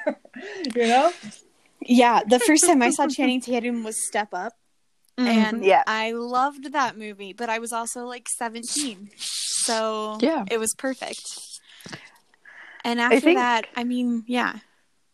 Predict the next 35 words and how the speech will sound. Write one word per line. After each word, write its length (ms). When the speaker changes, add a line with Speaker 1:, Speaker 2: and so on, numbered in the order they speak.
Speaker 3:
Oh, 280
well, 140
I 120
think 240
that 100
was 120
also, 380
I 40
think 160
that's 120
the 100
first 300
movie 200
he's 240
ever 180
been 240
in. 120
Speaker 2:
That 160
makes 200
Speaker 3:
We'd 120
Speaker 2:
sense. 80
Speaker 3:
have 200
to 220
look 240
it 100
up. 280
But 100
I 40
think 140
that's, 140
like, 140
the 80
first 240
thing 160
people, 300